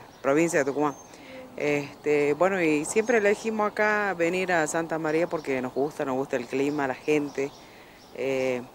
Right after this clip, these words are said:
el paisaje, no-, no-, no-, nos gusta mucho. También, este, bueno, este, adquirimos un terreno ya cerca de San José,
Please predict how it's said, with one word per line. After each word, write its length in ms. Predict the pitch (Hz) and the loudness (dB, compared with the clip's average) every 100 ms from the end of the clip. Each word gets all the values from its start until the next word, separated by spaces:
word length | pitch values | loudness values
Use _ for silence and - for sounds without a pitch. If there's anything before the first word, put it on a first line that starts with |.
| - - | -20 -16
el 120 | 120 123 - | -14 -12 -2
paisaje, 920 | 120 131 - 143 147 - 151 139 139 - - - - 135 | 0 0 0 2 2 0 -2 -4 -6 -18 -20 -20 -20 -14
no-, 340 | 131 131 127 | -10 -8 -10
no-, 200 | 131 131 135 | -12 -10 -6
no-, 120 | 127 | -4
nos 160 | 131 | -2
gusta 260 | 135 160 185 | 0 0 0
mucho. 320 | 160 151 139 - - - - - - | 0 0 -4 -14 -18 -20 -20 -20 -10
También, 440 | 139 135 143 156 170 | -6 0 4 6 6
este, 600 | 160 - 143 127 120 120 | 0 0 0 0 0 -2
bueno, 260 | 131 139 131 - - | 0 0 -2 -14 -20
este, 320 | - - 123 | -14 -6 -4
adquirimos 460 | 123 - 156 165 | -4 -4 -4 -4
un 60 | 165 | -2
terreno 400 | 147 143 160 160 | -2 -2 -2 -2
ya 180 | 151 156 | 0 0
cerca 260 | 151 151 147 | 0 -2 -2
de 80 | |
San 160 | 143 135 | -2 -6
José, 400 | 131 139 - 170 | -4 -4 -2 -4